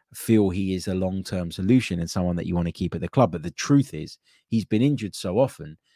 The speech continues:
and it, it's cost you the fact that you didn't have ample cover. Y-, you've probably been burnt by that, and you, you don't really wanna fall for that again. And, you know, Zinchenko's had his injury problems as well. Let's not pretend he hasn't.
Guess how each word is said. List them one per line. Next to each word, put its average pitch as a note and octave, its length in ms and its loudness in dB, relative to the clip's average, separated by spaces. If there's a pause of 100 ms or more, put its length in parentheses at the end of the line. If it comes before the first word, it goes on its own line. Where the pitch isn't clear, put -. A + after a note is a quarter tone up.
(380)
and F#2+ 160 0
it, - 120 -6
it's - 180 -4
cost - 440 0
you E2+ 240 -6 (200)
the G2 80 -8
fact F#2+ 200 -4
that F#2 100 -6
you G2+ 80 -4
didn't G#2 200 -2
have F#2+ 340 -6 (400)
ample G2 320 0
cover. G2+ 460 2 (1040)
Y-, G#2 180 -8
you've B2+ 240 -4
probably D#3 280 8
been C3+ 200 2
burnt C3 300 6
by F2+ 180 -2
that, E2 240 0
and G#2+ 180 -2
you, A#2 160 -4
you A2+ 140 -4
don't B2+ 360 4
really A#2+ 320 6
wanna A2 200 -2
fall G#2+ 260 -2
for G2 120 -4
that F#2+ 160 -4
again. G2+ 360 0
And, F2 200 -10 (120)
you F#2+ 120 -12
know, E2+ 80 -10
Zinchenko's F#2 540 -6
had E2+ 140 -6
his E2 100 -10
injury E2+ 240 -8
problems E2 380 -6
as D#2 100 -8
well. G#2+ 180 2
Let's F2 180 -4
not G#2+ 160 -4
pretend E2 280 -6
he D#2+ 60 -10
hasn't. G2 340 2